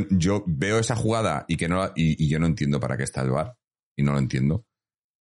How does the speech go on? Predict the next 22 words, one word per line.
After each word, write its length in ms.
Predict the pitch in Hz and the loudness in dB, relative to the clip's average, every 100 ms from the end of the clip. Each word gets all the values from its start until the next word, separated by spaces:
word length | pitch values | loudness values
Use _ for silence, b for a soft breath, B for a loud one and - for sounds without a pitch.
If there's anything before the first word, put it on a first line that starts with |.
| _ _ _ | _ _ _
Que 80 | 95 | -2
vale, 260 | 104 113 | 0 0
que 100 | 87 | 0
nosotros 320 | 85 80 107 107 | -2 0 0 0
hemos 180 | 117 98 | 0 0
fallado 260 | 107 98 | -2 0
mucho, 400 | 101 131 - 131 | 2 2 0 -2
que 80 | 107 | 0
el 80 | 98 | 0
Atleti, 320 | 92 101 104 | 0 0 -2
pero, 460 | - 85 85 85 - | -2 0 0 0 -2
pero 580 | 82 82 85 82 82 82 | -2 0 2 2 2 0
es 140 | 85 | 0
que, 460 | 101 98 95 90 - | -2 -2 -2 -4 -8
eh, 380 | - - - 78 - | -12 -12 -6 -6 -4
en 100 | 85 | -2
ese 220 | 87 90 | 0 0
punto, 340 | 87 110 98 87 | 0 2 2 2
una 260 | 87 90 | 0 0
con-, 260 | - 82 82 | 0 0 0
contra 500 | - 85 82 71 78 | -2 0 0 0 0
diez 340 | 80 110 - | 0 -2 -6